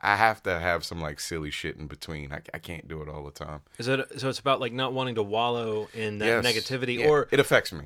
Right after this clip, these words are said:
Speaker 2: and also not wanting, not feeling the need to plug into that,
Speaker 1: Right.
Speaker 2: that negativity artificially.
Speaker 1: Yeah.
Speaker 2: Which I do think when you say that, I don't think I particularly like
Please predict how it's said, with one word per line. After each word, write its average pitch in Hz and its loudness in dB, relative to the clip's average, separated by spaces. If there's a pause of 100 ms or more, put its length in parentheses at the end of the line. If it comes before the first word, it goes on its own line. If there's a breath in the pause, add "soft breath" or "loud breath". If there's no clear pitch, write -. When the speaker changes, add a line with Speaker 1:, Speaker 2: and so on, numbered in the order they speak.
Speaker 2:
and 156 4
also 165 4
not 151 6
wanting, 143 2
not 160 4
feeling 165 2
the 127 0
need 135 -2
to 120 -6
plug 127 0
into 139 0
that, 117 2
Speaker 1:
Right. 101 4
Speaker 2:
that 123 0
negativity 117 -4
artificially. 113 -2 (320 loud breath)
Speaker 1:
Yeah. 82 -4
Speaker 2:
Which 127 0
I 156 4
do 160 -2
think - -4 (380)
when 147 -4
you 147 -2
say 165 2
that, 117 0 (1040)
I 143 4
don't 165 2
think 143 0
I 135 4
particularly 131 -2
like 120 0